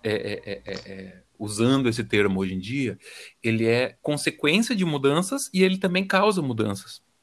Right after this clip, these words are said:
né? É, eu espero que esse tipo de, de pensamento,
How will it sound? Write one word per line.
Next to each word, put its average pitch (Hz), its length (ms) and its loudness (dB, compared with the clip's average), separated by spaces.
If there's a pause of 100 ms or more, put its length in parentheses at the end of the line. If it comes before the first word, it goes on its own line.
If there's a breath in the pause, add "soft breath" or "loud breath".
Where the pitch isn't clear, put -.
(360)
né? 113 300 -8 (600 soft breath)
É, 120 440 0 (580)
eu 143 180 4
espero 190 500 4
que 151 640 0
esse 151 240 0
tipo 185 260 -4
de, - 260 -6
de 131 140 -12
pensamento, 147 960 0